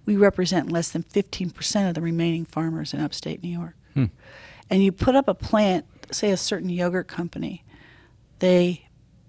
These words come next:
Speaker 1: buy the milk they want and need, but not necessarily all that the farmers in their area take. So that's why a co-op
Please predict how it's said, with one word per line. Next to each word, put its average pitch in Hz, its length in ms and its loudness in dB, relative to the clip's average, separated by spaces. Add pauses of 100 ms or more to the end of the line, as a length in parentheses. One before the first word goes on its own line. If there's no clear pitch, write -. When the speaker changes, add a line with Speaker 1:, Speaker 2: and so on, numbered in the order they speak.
Speaker 1:
buy 214 240 10
the 208 80 4
milk 190 280 2
they 165 140 -2
want 180 480 -2
and 175 160 0
need, 185 400 -2
but - 140 0
not 180 200 2
necessarily 165 800 -4
all 160 220 0
that 175 160 -6
the 147 60 -6
farmers 165 440 -4
in 165 80 -4
their 160 140 -8
area 170 360 -8
take. - 480 -10
So - 120 0
that's 185 260 2
why 185 100 0
a 160 80 -2
co-op 180 720 -4